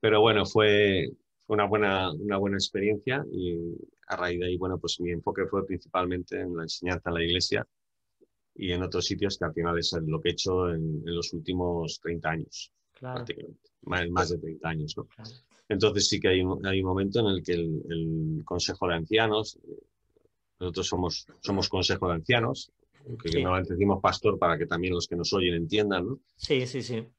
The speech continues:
Speaker 1: Pero somos Consejo de Ancianos y el Consejo de Ancianos, pues, me, me invitó a estar en, con ellos en, en las reuniones y a que valorara la posibilidad de incorporarme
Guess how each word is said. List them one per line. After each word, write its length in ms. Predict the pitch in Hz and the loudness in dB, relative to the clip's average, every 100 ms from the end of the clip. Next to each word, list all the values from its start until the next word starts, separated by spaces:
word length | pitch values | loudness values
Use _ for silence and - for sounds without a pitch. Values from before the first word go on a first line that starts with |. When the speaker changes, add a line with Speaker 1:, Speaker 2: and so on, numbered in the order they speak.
| _ _ _ | _ _ _
Speaker 1:
Pero 180 | - 98 | 4 4
somos 280 | 92 101 95 | 6 4 6
Consejo 280 | 98 95 104 | 4 4 4
de 80 | 95 | 4
Ancianos 380 | 95 101 101 101 | 4 2 2 0
y 360 | 98 87 82 82 | 0 0 0 -2
el 200 | 87 78 | -4 -4
Consejo 320 | 87 87 87 | -4 -2 -2
de 60 | 87 | -2
Ancianos, 340 | 90 92 - | -2 -2 -2
pues, 200 | - 80 | -2 -2
me, 260 | 80 76 73 78 - | -2 -2 -4 -8 -10
me 100 | 92 | -4
invitó 400 | 90 87 87 98 | -2 0 2 4
a 40 | 87 | 4
estar 320 | - 92 82 | 4 0 2
en, 320 | 82 80 78 | 0 -2 -4
con 220 | - 90 | -2 2
ellos 400 | 110 131 185 - - | 4 4 0 -6 -8
en, 300 | 82 80 - | -6 -6 -4
en 60 | 82 | -4
las 140 | 87 | -2
reuniones 640 | 90 101 110 120 117 117 82 | 0 2 2 2 0 -4 -4
y 100 | 80 | -6
a 80 | |
que 120 | 80 85 | -4 -2
valorara 600 | 80 80 87 90 90 90 | 0 2 2 2 2 0
la 140 | 82 | -2
posibilidad 640 | 80 80 78 78 78 82 85 | -4 -8 -4 -2 0 0 0
de 100 | 82 | -2
incorporarme 760 | 82 80 82 92 90 90 90 | -6 -4 0 2 2 0 -2